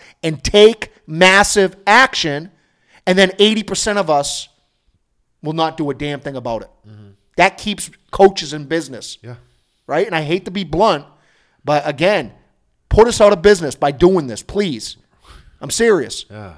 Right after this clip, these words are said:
Speaker 1: Right? And again, when it comes to Facebook, I hate to be blunt again. What part of two point two billion people do you not understand? When are you gonna get this? I mean, they brought Zuckerberg in front of Congress,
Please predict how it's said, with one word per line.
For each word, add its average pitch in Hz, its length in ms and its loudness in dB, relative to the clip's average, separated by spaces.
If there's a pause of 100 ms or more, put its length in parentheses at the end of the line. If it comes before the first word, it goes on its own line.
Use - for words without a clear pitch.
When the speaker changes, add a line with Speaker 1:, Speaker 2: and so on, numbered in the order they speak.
(160)
Speaker 1:
Right? 147 320 -4 (800)
And 151 120 -10
again, 165 400 -4
when 147 100 -2
it 135 60 -8
comes 190 200 2
to 165 60 -2
Facebook, 185 580 -2
I 131 80 -4
hate 170 200 -4
to 170 60 -4
be 151 120 -8
blunt 139 300 -4
again. 170 360 -6 (180)
What 170 240 4
part 214 260 6
of - 100 -4
two 226 160 -2
point 208 340 -2
two 220 160 -2
billion 175 420 4
people 220 340 -6
do 143 140 -10
you 170 80 -4
not 180 200 2
understand? 180 640 -4 (340)
When 175 200 4
are - 20 4
you 247 100 4
gonna 214 200 0
get 190 300 4
this? - 340 -8 (440)
I 165 100 -2
mean, 175 100 2
they 170 80 4
brought 214 300 4
Zuckerberg 175 540 0
in 190 60 -4
front 208 200 -2
of 214 60 -10
Congress, 285 640 -4